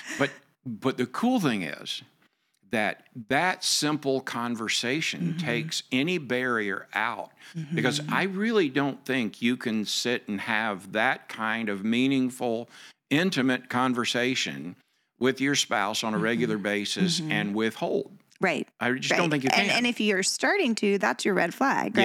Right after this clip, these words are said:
Speaker 1: Yeah,
Speaker 2: If you start to
Speaker 1: right,
Speaker 2: leave
Speaker 1: right.
Speaker 2: details out,
Speaker 1: Yeah, exactly.
Speaker 2: that's your red flag. Um, so what do we do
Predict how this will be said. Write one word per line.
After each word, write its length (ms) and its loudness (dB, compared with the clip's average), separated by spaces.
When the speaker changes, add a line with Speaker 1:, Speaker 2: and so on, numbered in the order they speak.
Speaker 1:
Yeah, 80 4
Speaker 2:
If 60 0
you 120 4
start 240 4
to 120 4
Speaker 1:
right, 80 4
Speaker 2:
leave 280 2
Speaker 1:
right. 260 -2
Speaker 2:
details 400 -4
out, 280 2
Speaker 1:
Yeah, 100 4
exactly. 480 -2
Speaker 2:
that's 240 0
your 120 4
red 180 2
flag. 360 -2
Um, 360 2
so 640 2
what 180 2
do 60 4
we 140 4
do 680 4